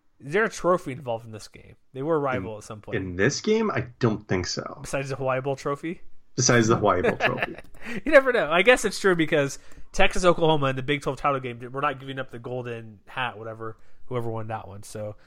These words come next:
Speaker 1: no trophy, but this game, they did play one of the best games ever in the wac. Wasn't, like, some multi-overtime game that had, like, a hundred combined points?
Speaker 2: Well, if you
Speaker 1: You,
Speaker 2: recall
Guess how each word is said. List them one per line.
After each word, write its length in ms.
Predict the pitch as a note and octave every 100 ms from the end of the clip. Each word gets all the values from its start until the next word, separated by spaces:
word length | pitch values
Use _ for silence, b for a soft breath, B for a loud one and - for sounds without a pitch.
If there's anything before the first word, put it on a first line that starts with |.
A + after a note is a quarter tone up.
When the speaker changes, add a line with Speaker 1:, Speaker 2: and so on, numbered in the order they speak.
| -
Speaker 1:
no 120 | - F#3+
trophy, 400 | F#3+ E3+ E3+ D#3+
but 300 | D3+ D3 - - - _ _ -
this 200 | A#3 -
game, 140 | G#3
they 100 | G3+
did 120 | F#4+
play 120 | E4+
one 80 | A#3+
of 60 | G3
the 60 |
best 200 | D3+ F#3+
games 180 | - D3+
ever 140 | D#3+ D#3
in 40 |
the 60 | B2
wac. 260 | C#3 C3
Wasn't, 240 | D3+ F3+ A3+
like, 120 | G3+
some 180 | F3 B2+
multi-overtime 800 | D3 D#3 D#3 C3 C#3+ D3 D3+ C3
game 220 | C#3+ C#3+
that 100 | A#2+
had, 120 | C3
like, 120 | B2+
a 60 | A2
hundred 260 | C3 B2+
combined 300 | - A#2+ A#2
points? 480 | - A#2+ C3 - - _ _ - B B -
Speaker 2:
Well, 260 | D3 D3+
if 460 | D3+ C#3 - - - -
you 360 | C#3 B2 C#3 D3
Speaker 1:
You, 60 | C3+
Speaker 2:
recall 880 | B2 - - D3+ C#3 A2+ G#2+ G#2+